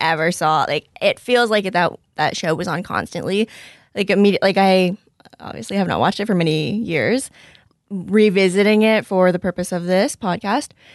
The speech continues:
it was, like, the, the,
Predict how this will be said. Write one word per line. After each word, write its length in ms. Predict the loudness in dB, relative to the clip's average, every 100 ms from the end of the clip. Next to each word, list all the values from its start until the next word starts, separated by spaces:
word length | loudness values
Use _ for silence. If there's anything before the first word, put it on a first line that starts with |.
| -20 _ _ _ _ _
it 140 | 0 4
was, 500 | 4 2 -2 -6 -10 -12 _ 0
like, 440 | 2 2 -2 -20 _ _ _
the, 260 | -2 0 2
the, 160 | 0